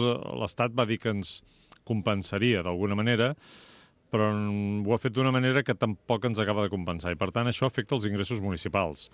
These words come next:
No, no tant, a veure, jo sempre he manifestat que el, la plusvàlua no és que estigui gaire d'acord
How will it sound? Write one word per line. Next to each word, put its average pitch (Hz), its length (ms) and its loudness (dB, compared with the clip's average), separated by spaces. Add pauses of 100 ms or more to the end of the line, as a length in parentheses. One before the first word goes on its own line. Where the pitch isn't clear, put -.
(460)
No, 151 160 2
no 151 140 2
tant, 151 220 2 (340)
a 131 80 -10
veure, 123 160 2
jo 127 80 2
sempre 147 240 4
he 120 320 2
manifestat 110 560 0
que 101 140 -2
el, 92 240 0 (240)
la 90 100 -2
plusvàlua 107 560 0
no 101 300 0
és - 100 -6
que - 80 -10
estigui 95 320 -2
gaire 95 240 2
d'acord 110 400 0